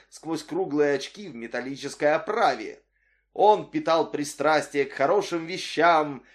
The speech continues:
носил дорогие белье и костюмы, ездил всегда с превосходными кожаными чемоданами всевозможных размеров.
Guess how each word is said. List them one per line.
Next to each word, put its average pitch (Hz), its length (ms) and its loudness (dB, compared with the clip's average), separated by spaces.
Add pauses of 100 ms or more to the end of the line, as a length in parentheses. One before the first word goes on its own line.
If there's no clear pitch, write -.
(160)
носил 233 400 0
дорогие 147 500 2
белье 147 540 0
и 160 80 0
костюмы, 170 960 -6 (240)
ездил 151 480 2
всегда 139 480 0
с - 60 -12
превосходными 139 920 -2
кожаными 135 600 -4
чемоданами 170 920 0
всевозможных 151 840 -6
размеров. 151 760 0